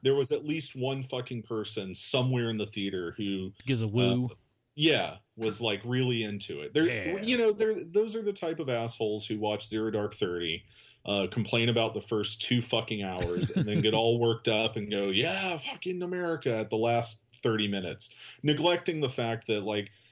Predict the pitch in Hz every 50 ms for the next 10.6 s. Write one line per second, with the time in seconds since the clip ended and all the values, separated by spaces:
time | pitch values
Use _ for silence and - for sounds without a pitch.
0 | _ _ _ - 180 202 202 196 185 165 147 139 127 127 127 131 143 151 147 -
1 | - 156 147 - 160 156 151 151 151 151 147 139 143 139 139 139 143 139 139 135
2 | - - 135 131 135 139 143 139 139 135 127 - 131 135 131 131 127 123 123 120
3 | 123 127 135 127 120 - - 104 98 95 95 90 90 - - 78 85 - - -
4 | 160 135 - - 147 - - - - - _ - - - - - - - 104 104
5 | 104 104 107 110 113 - 156 131 - - 151 139 135 131 - 143 147 147 147 139
6 | 135 135 156 160 151 147 160 180 196 143 139 160 180 190 180 - 160 151 147 131
7 | - 156 139 131 120 110 - - - 127 113 101 - - 120 107 98 107 117 110
8 | 107 104 - - 120 113 113 107 104 101 101 104 131 139 143 131 120 - - -
9 | 127 113 131 135 131 127 - - 131 120 117 117 110 101 101 107 101 98 101 113
10 | 113 110 107 107 107 98 104 110 104 98 -